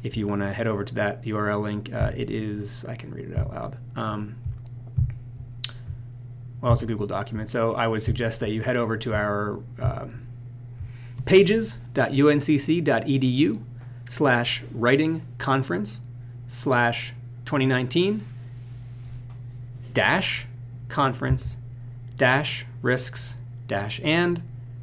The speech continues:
dash rewards. <laughs> Okay? Uh, I can actually put that in the chat room as well.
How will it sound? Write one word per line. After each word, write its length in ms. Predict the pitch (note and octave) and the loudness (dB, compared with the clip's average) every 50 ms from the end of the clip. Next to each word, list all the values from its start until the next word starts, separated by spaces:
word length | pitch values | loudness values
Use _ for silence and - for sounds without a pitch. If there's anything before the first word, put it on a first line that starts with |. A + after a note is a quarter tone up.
| - - - - - - - - - - - - | -12 -12 -12 -12 -12 -12 -12 -12 -12 -12 -6 -2
dash 280 | G2 F#2 G2 - - | -2 0 0 0 0
rewards. 500 | A#2+ A2+ G#2+ G2+ - - - - - - - | 0 2 2 2 0 0 -4 -10 -12 -12 -12
<laughs> 1200 | - - - - - - - - - - - - - - - - - - - - - - - - - | -12 -12 -12 -12 -12 -12 -12 -12 -12 -12 -12 -12 -12 -12 -12 -12 -12 -12 -12 -12 -12 -12 -8 -6 -4
Okay? 400 | C3 B2+ - - - - - - - - - - - - | -4 -2 0 0 0 0 -2 -4 -10 -10 -10 -10 -2 4
Uh, 300 | C#3 C3+ C3+ B2+ B2 B2+ - | 8 10 10 10 10 10 8
I 140 | C#3+ C#3+ D3 | 8 8 8
can 140 | C#3+ D3+ | 8 6
actually 480 | C#3 B2+ B2 - - C3+ B2 A#2+ B2+ A#2 - - - - - - | 6 4 4 2 2 2 2 4 2 0 -2 -6 -12 -12 -10 -2
put 200 | - E3 D#3+ - | 0 0 2 4
that 180 | C3 B2 A#2+ A#2+ | 4 4 4 4
in 120 | A#2 A#2 | 4 2
the 60 | G#2+ | 0
chat 380 | - - - E3 E3 E3+ - E3+ | 0 2 4 4 4 4 4 2
room 200 | D#3 C#3+ D3 C#3+ | 2 4 4 4
as 180 | C#3 B2+ B2 | 4 4 4
well. 260 | C3+ - - - - | 2 2 0 -2 -4